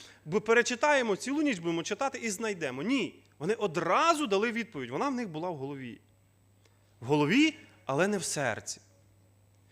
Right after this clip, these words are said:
І вони одразу дали відповідь. Він їх запитує: "Де має народитися?" Вони кажуть: "В Віфлеємі, так написано". Вони одразу процитували, не достали телефон і бігом знайшли. Вони процитували,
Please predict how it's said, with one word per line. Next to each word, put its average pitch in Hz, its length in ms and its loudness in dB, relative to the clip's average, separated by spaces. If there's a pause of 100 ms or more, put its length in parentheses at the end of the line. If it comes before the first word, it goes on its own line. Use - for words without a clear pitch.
(280)
І 160 80 2
вони 240 180 8
одразу 349 400 6
дали 269 220 2
відповідь. 170 500 0 (180)
Він 277 180 6
їх 302 100 4
запитує: 302 420 0
"Де 311 280 4
має 262 220 6
народитися?" 139 680 0
Вони 190 140 0
кажуть: 269 240 4 (120)
"В 131 100 -10
Віфлеємі, 320 600 2
так - 220 -6
написано". 294 480 -6 (380)
Вони 320 180 4
одразу 269 340 2
процитували, 240 1080 -2 (400)
не 180 240 6
достали 233 520 2
телефон 202 520 2
і 143 80 0
бігом 151 280 0
знайшли. 135 480 -4 (180)
Вони 160 160 0
процитували, 180 840 -2